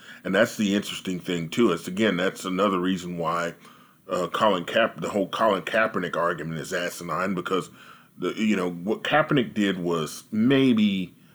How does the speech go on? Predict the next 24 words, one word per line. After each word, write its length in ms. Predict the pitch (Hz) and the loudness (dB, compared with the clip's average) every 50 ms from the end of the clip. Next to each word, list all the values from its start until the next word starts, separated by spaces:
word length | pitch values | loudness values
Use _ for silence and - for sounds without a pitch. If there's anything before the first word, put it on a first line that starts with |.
| _ _ - - | _ _ -10 -6
a, 720 | 92 92 90 90 87 85 82 82 80 80 78 78 65 - - - | -2 0 0 0 0 0 0 -2 -2 -4 -4 -6 -8 -10 -12 -10
a 80 | 76 90 | -6 -4
little 280 | 90 90 104 101 95 | -2 0 2 2 2
bit 160 | 87 87 98 92 | 2 2 0 0
of 100 | 82 76 | 0 0
bad 320 | 90 92 95 92 80 - | 2 2 2 0 -2 -2
press 280 | - - 104 101 - - | 0 2 2 2 2 -2
for 160 | - 101 95 | -6 -4 -2
the 140 | 92 92 95 | -2 0 0
N 80 | 95 | 0
F 160 | 92 - - | -2 -2 0
L. 280 | 98 98 95 101 101 - - - - - - _ - | 2 4 4 4 2 0 -6 -20 -20 -20 -20 _ 0
This 300 | 82 113 139 139 - 120 | 4 4 4 4 4 0
is 240 | 113 107 107 98 92 - - | -2 -2 -2 -8 -14 -10 -6
the 100 | 98 90 | -6 -6
potential 680 | 82 - - 117 107 - - 117 107 107 - - 98 87 | -4 -2 0 0 0 0 0 0 0 0 0 -2 -4 -4
to 120 | 80 95 90 | -4 -6 -6
be 300 | 82 90 95 98 - - | -6 -4 -6 -6 -4 -4
a 140 | 92 95 90 | -4 -4 -4
massive 680 | 85 87 95 98 104 104 110 104 - - - 92 - - | -4 -4 -2 -2 0 0 0 0 -2 -4 -8 -8 -6 -2
black 300 | 104 85 85 82 - - | 0 0 0 0 0 -2
eye 220 | 87 87 92 92 | -2 -2 -2 -4
for 160 | - - 87 | -4 -8 -10
them. 320 | 78 71 62 53 - - | -8 -8 -10 -12 -14 -20